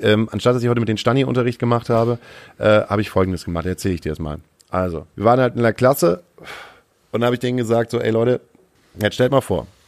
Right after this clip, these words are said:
wie viel, wie viele Leute so sind hier in der Klasse, ja, äh, fünfzehn. So, und stell mal vor, wir würden jetzt hier jeden Tag Unterricht machen. Fünf Tage die Woche, sieben Stunden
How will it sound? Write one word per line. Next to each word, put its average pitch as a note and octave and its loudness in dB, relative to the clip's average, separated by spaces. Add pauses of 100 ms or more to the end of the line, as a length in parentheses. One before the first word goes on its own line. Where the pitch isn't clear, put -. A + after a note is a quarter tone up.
(360)
wie B2 -4
viel, C3 2
wie C3+ -6
viele D3+ 0
Leute B2+ 4 (340)
so A2+ -6
sind B2 0
hier B2 -4
in A2+ 0
der G#2 0
Klasse, B2+ -2 (540)
ja, A2 6 (140)
äh, G#2 0
fünfzehn. - -4 (420)
So, F2+ 0
und A2 -2 (560)
stell D3 2
mal C#3+ 4
vor, C3+ 4
wir A#2 0
würden C3+ 2
jetzt B2+ -2
hier B2 4
jeden B2 0
Tag G#2+ -2 (260)
Unterricht F2 -2
machen. D#2 -6
Fünf C#3+ 0
Tage A2+ 0
die G2 0
Woche, A2 2 (160)
sieben A#2 -2
Stunden A2 -2